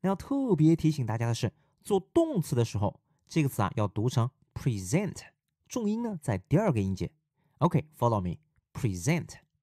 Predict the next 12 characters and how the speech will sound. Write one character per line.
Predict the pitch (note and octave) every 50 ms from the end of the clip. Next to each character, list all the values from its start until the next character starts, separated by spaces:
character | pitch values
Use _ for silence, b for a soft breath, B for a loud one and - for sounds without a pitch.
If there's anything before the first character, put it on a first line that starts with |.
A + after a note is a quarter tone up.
| _ _ _ _ _ _ _ b b b b b b - -
To | - C#4
present | - - A#3 F3+ D3 D#3+ G#3+ B3 C#4+ C4+
someone | - - G#3+ G#3 G#3 G#3+ A3 G#3+ F#3
with | D3 E3+ G3+ - -
something | - - E3 D#3+ D3 - F3 F3 F3 b b b b b
means | - C3 D3+ D#3 D3+
to | - D3+
give | C#3+ C3+ A#2+ A#2 E3 A#3 B3 B3
it | - - -
to | - F3
them | D3+ C#3 F#3+ A#3+ B3 A#3 A#3+ B3+ _ _ _
formally. | - - - A#3+ C4+ E4 E4+ C#4+ - F#2+ E2+ - - C#3+